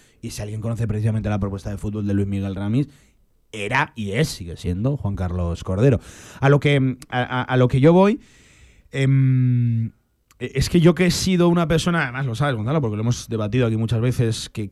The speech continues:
que, que me he fiado mucho de las sensaciones, a mí el otro día me deja sensaciones o, o los primeros síntomas de, de proyecto que no sé hacia dónde va y que pinta más mal que, que, que bien,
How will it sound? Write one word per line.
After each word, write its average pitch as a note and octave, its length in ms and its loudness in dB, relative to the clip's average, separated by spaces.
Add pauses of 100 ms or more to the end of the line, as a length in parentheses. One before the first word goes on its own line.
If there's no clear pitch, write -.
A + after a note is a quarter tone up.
que, F#2+ 360 -8 (100)
que G#2+ 200 -6
me A2 120 -2
he - 20 -2
fiado A#2+ 380 0
mucho A#2+ 280 -2
de A2+ 80 -2
las A2 160 -4
sensaciones, A#2+ 720 -4 (180)
a G2+ 160 -6
mí A2+ 280 -2
el A2 100 -2
otro A2 260 -4
día C3+ 380 0 (560)
me G#2 140 -8
deja A2 200 -4
sensaciones B2 720 -6
o, A#2+ 140 -10
o B2 140 -4
los A#2 180 -8
primeros B2 440 -6
síntomas C#3+ 520 -2
de, A2+ 300 -4
de G2+ 180 -10
proyecto A#2 720 0 (400)
que C#3 160 -4
no C3 160 -2
sé D3 160 -4
hacia A#2+ 240 -4
dónde B2 220 0
va B2+ 280 2
y G#2+ 120 -4
que G#2+ 100 -6
pinta C3 340 -2
más B2 180 -2
mal B2+ 200 -2
que, A#2 400 -4
que, A2+ 160 -14
que G2 160 -10
bien, D3 280 0